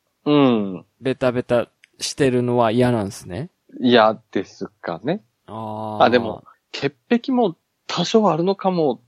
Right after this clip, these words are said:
Speaker 1: ですかね。
Speaker 2: はあ。
Speaker 1: まあ、ゲームの話からちょっとずれますけど、
Speaker 2: はい。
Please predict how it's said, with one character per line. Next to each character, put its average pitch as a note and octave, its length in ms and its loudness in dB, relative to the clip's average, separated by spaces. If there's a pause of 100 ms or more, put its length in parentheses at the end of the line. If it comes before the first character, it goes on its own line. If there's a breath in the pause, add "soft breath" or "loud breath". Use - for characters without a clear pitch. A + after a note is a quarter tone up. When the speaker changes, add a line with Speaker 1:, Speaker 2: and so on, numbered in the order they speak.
Speaker 1:
で G2+ 100 -4
す - 120 -16
か G2+ 140 -4
ね。 A#2+ 240 -2 (220)
Speaker 2:
は G#2+ 560 -10
あ。 - 40 -20 (140)
Speaker 1:
ま C3 120 4
あ、 - 20 -4
ゲ D3 180 4
ー D#3 40 6
ム E3+ 80 2
の D#3+ 60 2
話 E3 220 2
か D#3 80 2
ら C#3+ 60 0
ち - 80 -4
ょ B2 60 4
っ A#2 40 -4
と A#2 40 -10
ず A#2+ 120 4
れ A2+ 80 2
ま G2+ 160 -8
す - 140 -20
け B2+ 80 0
ど、 B2+ 280 2
Speaker 2:
は A#2 220 -6
い。 - 100 -14